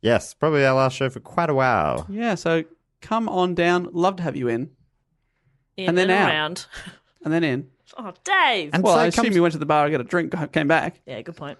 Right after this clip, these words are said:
Speaker 1: From when we finish the show, we're gonna jump straight on a boat all the way to the U K.
Speaker 2: <gasps> Yes, and then seven weeks later, we'll <laughs> record another episode.
Speaker 1: So come wave us
Speaker 3: Are we,
Speaker 1: a bon voyage.
Speaker 3: are we getting on a boat?
Speaker 1: Yeah,
Speaker 2: Yeah, it's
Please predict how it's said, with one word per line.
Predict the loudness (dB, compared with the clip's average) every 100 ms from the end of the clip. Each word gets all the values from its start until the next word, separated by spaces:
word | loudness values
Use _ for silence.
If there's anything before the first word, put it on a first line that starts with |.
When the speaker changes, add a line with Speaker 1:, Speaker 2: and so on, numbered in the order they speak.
| _
Speaker 1:
From | -2 0 0 0
when | 0 0
we |
finish | -2 -4 -6
the | -6
show, | 0 0
we're | 0
gonna | -2
jump | -2 -4 -4
straight | -4 -4
on | -2
a | 0
boat | 2 0 -4 _ _
all | -2 -2
the | 2
way | 0
to | 0
the | -6 -6
U | -6
K. | -4 -6 -6 _
Speaker 2:
<gasps> | -14 -14 -14 _
Yes, | -14 -12 -6
and | -4 -2
then | -2
seven | -4 -2 -2 0 -2
weeks | 0 2
later, | 2 2
we'll | 0
<laughs> |
record | 0 -4 2 4 4 2
another | 4 2
episode. | 0 -4 -14 -8 -6
Speaker 1:
So | -2 0
come | 2 2 2 0 2
wave | 2 4
us | 0 -2 -8 -8
Speaker 3:
Are | -4
we, | -4 -4 -2
Speaker 1:
a | 0
bon | 2 2
voyage. | 4 4 4 4 2 0
Speaker 3:
are | -2
we | -6 -6
getting | -10 -10 -10
on | -8
a |
boat? | -8 -8 -10 _ _
Speaker 1:
Yeah, | -4 0
Speaker 2:
Yeah, | 0 0
it's | -4 -12